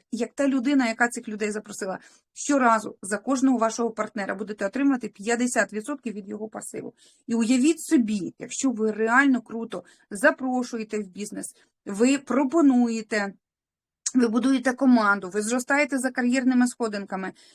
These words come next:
і у вас не один запрошений, а там два, п'ять, десять, сто, тисячу.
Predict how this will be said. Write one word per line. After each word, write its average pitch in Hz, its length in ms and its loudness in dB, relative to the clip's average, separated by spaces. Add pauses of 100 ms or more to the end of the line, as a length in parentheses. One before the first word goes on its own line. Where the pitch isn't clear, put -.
і 262 100 4
у 262 40 6
вас 320 220 4
не 311 140 6
один 320 320 2
запрошений, 240 580 -2
а 233 120 0
там 277 260 4
два, 240 440 4
п'ять, 220 500 0
десять, 254 400 -2
сто, 294 340 -2
тисячу. 262 600 -2